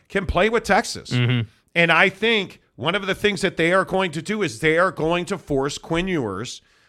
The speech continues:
Speaker 1: uh, to win the game, 'cause I think it's gonna be very difficult, uh, for them to run the football, uh, on,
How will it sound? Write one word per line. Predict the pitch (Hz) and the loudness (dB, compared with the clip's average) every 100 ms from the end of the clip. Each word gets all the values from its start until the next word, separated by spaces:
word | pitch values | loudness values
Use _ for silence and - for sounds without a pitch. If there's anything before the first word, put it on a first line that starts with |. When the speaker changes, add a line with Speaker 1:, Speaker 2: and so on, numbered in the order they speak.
| _ | _
Speaker 1:
uh, | 131 147 160 | 0 2 2
to | - | -2
win | 165 190 | -2 -2
the | 196 | -2
game, | 165 208 214 | -2 -2 -2
'cause | 175 180 | -2 0
I | 196 | 0
think | 214 208 | 0 -4
it's | - | -4
gonna | 208 | -4
be | 185 | -2
very | 151 175 196 | 2 4 4
difficult, | 165 190 220 - 156 123 - _ _ _ - | 2 2 0 4 4 4 -4 _ _ _ 2
uh, | 147 151 | 6 6
for | 147 175 | 4 2
them | 160 175 | 2 0
to | 180 | 2
run | 170 190 | 0 0
the | |
football, | 165 196 202 135 92 104 - | -2 -2 0 0 -2 -6 0
uh, | 135 143 - | 4 4 2
on, | 156 156 151 | 2 2 0